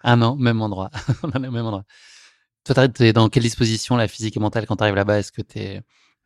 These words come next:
t'as pas de bobo, t'as pas de pépin, tu te sens, euh, affûté, plein d'envie, euh, la tête, y a quoi comme, euh, point d'interrogation, comme appréhension ? Qu'est-ce qui peut, euh,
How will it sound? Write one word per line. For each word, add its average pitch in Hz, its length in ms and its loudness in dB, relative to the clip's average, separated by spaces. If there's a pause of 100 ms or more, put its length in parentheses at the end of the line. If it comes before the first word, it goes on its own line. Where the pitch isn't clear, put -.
t'as 92 120 -10
pas 107 160 -2
de 107 60 -8
bobo, 110 340 6
t'as 104 100 0
pas 98 120 -4
de - 40 -6
pépin, 117 380 0
tu - 120 -12
te - 60 -20
sens, 104 280 -4
euh, 98 180 -4
affûté, 117 500 0
plein 110 180 0
d'envie, 107 480 0
euh, 110 100 4
la 104 120 2
tête, 117 260 2
y 117 40 0
a - 40 -2
quoi 120 160 0
comme, 107 240 2
euh, 101 180 2 (400)
point 110 160 0
d'interrogation, 107 640 2
comme 107 120 2
appréhension ? 104 560 -2
Qu'est-ce - 200 -14
qui - 100 -20
peut, 110 120 -8
euh, 104 280 -6